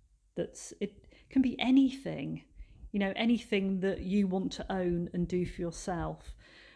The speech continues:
Um, something that you've chosen not because it makes some, not because it's down to duty, or not because it makes somebody else happy, you know, or s-, it's something on your to-do list.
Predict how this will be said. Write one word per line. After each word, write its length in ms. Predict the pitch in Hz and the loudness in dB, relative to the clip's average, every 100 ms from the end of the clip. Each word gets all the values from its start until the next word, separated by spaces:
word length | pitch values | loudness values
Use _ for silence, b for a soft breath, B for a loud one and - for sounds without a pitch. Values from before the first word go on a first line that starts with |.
| B - | B -6
Um, 320 | 175 170 - - | -2 -2 -4 -10
something 680 | - - 214 208 208 196 185 | -4 2 2 4 2 2 2
that 160 | 185 | 0
you've 340 | - 190 185 - - | -2 -4 -4 -8 -10
chosen 840 | - 196 185 185 180 180 170 170 b b b b _ _ _ - - - - - | -2 0 0 0 -2 -2 0 -2 b b b b _ _ _ -16 -16 -20 -20 4
not 260 | 208 220 - | 4 4 0
because 240 | - 160 | -6 -4
it 80 | 175 | -4
makes 260 | 170 160 | -4 -6
some, 300 | - 165 165 - - | -6 -4 -4 -4 0
not 240 | 220 - | 2 2
because 220 | 220 175 | -4 -4
it's 120 | 180 | -6
down 220 | - 185 180 | -4 -4 -4
to 100 | 160 | -6
duty, 800 | - 185 175 - 156 160 180 - _ | -4 -4 -4 -6 -4 -4 -6 -12 _
or 80 | 165 | -2
not 240 | 180 - | -2 -2
because 220 | 175 165 175 | -8 -6 -4
it 80 | |
makes 260 | 170 165 - | -4 -4 -6
somebody 360 | 175 165 165 165 | -4 -2 -2 -2
else 280 | 165 160 | -2 -6
happy, 580 | - 165 - 170 160 160 B B B B | -8 -8 -6 -4 -2 -4 B B B B
you 100 | 185 | -2
know, 120 | 170 156 | 0 0
or 140 | 160 | -4
s-, 180 | - - | -6 -12
it's 140 | - | -12
something 300 | - 165 165 | -6 -2 0
on 100 | 160 | 0
your 200 | 165 165 165 | 0 -2 -6
to-do 400 | - 165 175 165 | -6 -2 0 0
list. 560 | 156 160 - - - | -2 -6 -12 -20 -20